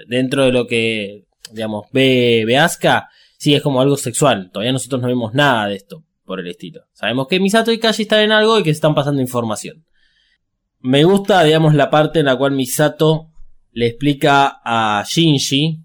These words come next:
que es cuando se, es al principio del episodio, que le dice que no entiende el funcionamiento del corazón de una mujer. ¿Y qué tiene que ver con eso? O sea,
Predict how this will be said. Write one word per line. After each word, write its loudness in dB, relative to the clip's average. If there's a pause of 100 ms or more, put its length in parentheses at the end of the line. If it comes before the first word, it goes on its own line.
que -14
es -12
cuando -6
se, -8 (200)
es -4
al -2
principio 0
del 0
episodio, 0 (600)
que -2
le 2
dice 2
que -2
no 0
entiende 2
el -2
funcionamiento -2
del -2
corazón -2
de 0
una -4
mujer. -8 (600)
¿Y -10
qué 2
tiene 2
que 4
ver 4
con 4
eso? 2
O -4
sea, -2